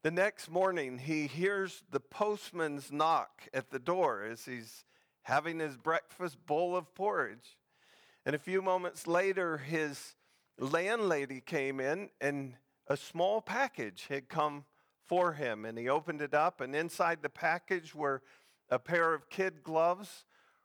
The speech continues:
wrapped in a sheet of paper with nothing on, nothing written on the paper. And as he was pulling those out of the envelope, a gold coin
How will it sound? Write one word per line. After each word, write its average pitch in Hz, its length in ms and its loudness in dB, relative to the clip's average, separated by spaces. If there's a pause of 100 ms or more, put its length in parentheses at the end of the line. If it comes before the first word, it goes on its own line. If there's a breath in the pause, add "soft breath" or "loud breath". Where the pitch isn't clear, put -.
(160 soft breath)
wrapped 147 480 2
in 156 220 0
a 135 60 0
sheet 190 360 -4
of 190 200 -4
paper 185 500 0
with 123 260 -2 (480)
nothing 165 480 0
on, 170 120 0 (100)
nothing 170 480 0
written 160 380 0
on 151 180 0
the 160 80 -4
paper. 160 460 -2 (880 soft breath)
And 156 160 4
as 156 160 0
he 160 100 0
was 156 200 -4
pulling 254 440 0
those 185 300 2
out 180 240 4
of 151 160 -8
the 160 100 0
envelope, 160 640 2 (1500)
a 139 100 2 (200)
gold 220 520 -2
coin 110 640 -4